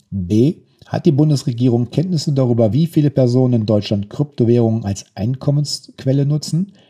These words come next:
C, welche Mitwirkungs- und Aufzeichnungspflichten sind dahingehend seitens der Bundesregierung geplant? Kurz und knappe Antwort, hinsichtlich der Mitwirkungs- und Aufzeichnungspflichten gelten die bestehenden gesetzlichen Vorschriften.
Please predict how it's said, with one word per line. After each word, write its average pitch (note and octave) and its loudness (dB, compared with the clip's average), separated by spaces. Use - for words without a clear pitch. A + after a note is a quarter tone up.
C, D#3 0
welche B2+ -2
Mitwirkungs- D#3 0
und - -4
Aufzeichnungspflichten C3+ -2
sind A#2+ -2
dahingehend A2+ 0
seitens G#2+ -2
der G#2+ 0
Bundesregierung G2 -2
geplant? - -8
Kurz D#3+ -2
und A#2+ -4
knappe C3 0
Antwort, C#3+ 0
hinsichtlich C#3 -2
der A#2+ 2
Mitwirkungs- C3 0
und A#2 -4
Aufzeichnungspflichten A#2 -2
gelten A2 0
die G#2+ 2
bestehenden G#2 0
gesetzlichen G2+ -4
Vorschriften. F#2+ -6